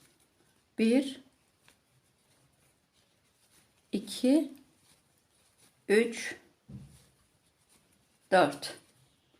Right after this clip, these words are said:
E, otuz dokuzdan beş tane azalttık. Otuz dört tane sık iğnemiz oldu. Şimdi yirmi altıncı sırama geçiyorum. Bu sıramda da azaltma yapacağım.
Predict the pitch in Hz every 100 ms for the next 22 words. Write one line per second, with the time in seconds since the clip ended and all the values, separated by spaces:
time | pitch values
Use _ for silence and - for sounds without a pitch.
0 | _ _ - - - - _ 202 214 -
1 | 254 262 233 262 262 269 285 254 294 294
2 | - - - 269 294 - 240 202 196 196
3 | - 240 240 202 196 - - 339 - 226
4 | - 233 247 262 247 226 247 202 - 185
5 | 185 170 170 160 170 - 170 - _ _
6 | _ _ - - _ _ _ _ _ -
7 | - 226 214 220 220 208 214 262 214 240
8 | - 226 220 220 196 220 - 226 220 -
9 | - - - - 247 233 220 240 254 208
10 | 202 208 190 - 226 202 185 - 302 339
11 | -